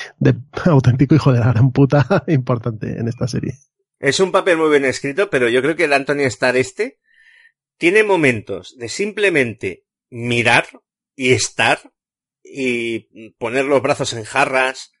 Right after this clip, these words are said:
Speaker 2: o cruzar la, los brazos o se-, o, o quedarse de pie, agachar la cabeza, lo que sea. Tiene gestos que son inquietantes. O sea, es, es el puto Aníbal Lecter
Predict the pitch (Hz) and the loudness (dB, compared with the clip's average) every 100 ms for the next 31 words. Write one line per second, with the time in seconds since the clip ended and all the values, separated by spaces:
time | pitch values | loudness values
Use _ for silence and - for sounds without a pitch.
0 | _ _ _ _ _ _ - 127 117 127 | _ _ _ _ _ _ 0 2 2 -4
1 | 113 - 127 120 127 120 117 113 113 107 | -10 -2 -2 0 0 0 0 -2 -4 -6
2 | 110 107 117 139 - 123 120 117 - - | -12 -12 -4 -4 0 0 0 -6 -12 -12
3 | 110 101 104 - 110 117 127 123 131 107 | -10 -8 -8 -10 -14 -6 -4 -4 -4 -2
4 | 95 127 139 123 - _ _ _ - - | -2 2 2 0 -6 _ _ _ -18 -16
5 | - 135 131 120 143 143 127 _ _ 131 | -12 -6 -4 -2 -4 -4 -8 _ _ -6
6 | 135 139 - 135 90 _ _ _ 185 - | -2 -2 0 -2 -2 _ _ _ -4 -4
7 | - 110 _ _ - 214 - - 269 - | -6 -20 _ _ -2 0 0 -4 -8 -8
8 | - - _ _ _ _ _ _ _ 147 | -16 -16 _ _ _ _ _ _ _ -8
9 | - 247 254 175 156 - 135 226 220 - | 0 0 -2 -12 -12 -4 -2 -2 -4 -10
10 | 104 123 151 - - _ _ - 180 - | -12 -8 -8 -8 -18 _ _ -10 -8 -8
11 | - _ _ _ 175 143 _ 240 254 226 | -12 _ _ _ -4 -4 _ -10 0 2
12 | 214 202 196 233 240 208 240 | 4 2 2 0 0 0 0